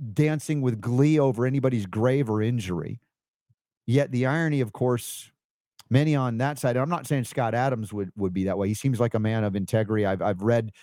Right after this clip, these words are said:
his stuff. He doesn't seem like someone that would gloat necessarily, but my, my acknowledgement to what he's saying takes a big man to say it that way.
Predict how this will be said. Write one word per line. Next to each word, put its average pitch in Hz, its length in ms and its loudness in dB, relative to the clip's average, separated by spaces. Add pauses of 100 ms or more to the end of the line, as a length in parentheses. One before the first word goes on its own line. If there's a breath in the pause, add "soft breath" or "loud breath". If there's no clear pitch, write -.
(160 soft breath)
his 120 160 2
stuff. 107 320 -2
He 117 100 -2
doesn't 117 260 -2
seem 127 180 -4
like 117 200 -6
someone 113 240 0
that 104 100 -2 (160)
would 104 260 -2
gloat 120 380 2
necessarily, 107 680 0
but 107 240 -2 (480)
my, 127 220 2 (1500 loud breath)
my 123 140 0
acknowledgement 131 640 2
to 120 60 2
what 117 140 4
he's 120 180 2
saying 143 380 0 (480)
takes 139 180 4
a 127 40 4
big 113 240 2
man 127 240 2
to 95 60 -4
say 135 260 0
it 82 100 -6 (280)
that 107 200 0
way. 95 300 -2